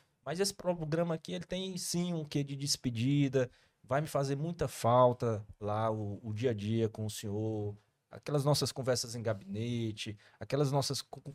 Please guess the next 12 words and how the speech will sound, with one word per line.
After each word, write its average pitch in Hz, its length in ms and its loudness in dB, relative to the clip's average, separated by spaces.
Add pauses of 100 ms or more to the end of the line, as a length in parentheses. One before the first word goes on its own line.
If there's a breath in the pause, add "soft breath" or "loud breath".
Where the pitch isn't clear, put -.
(140)
nossa 135 500 0
interação 156 600 2
ali 135 140 -2
na 123 100 -4
sessão. 120 640 0 (360 soft breath)
Então, 127 180 -4
assim, 123 380 -2
vai 139 180 0
fazer 139 300 -2
falta. 127 640 2 (380 loud breath)
Espero 180 500 4
que 160 420 -2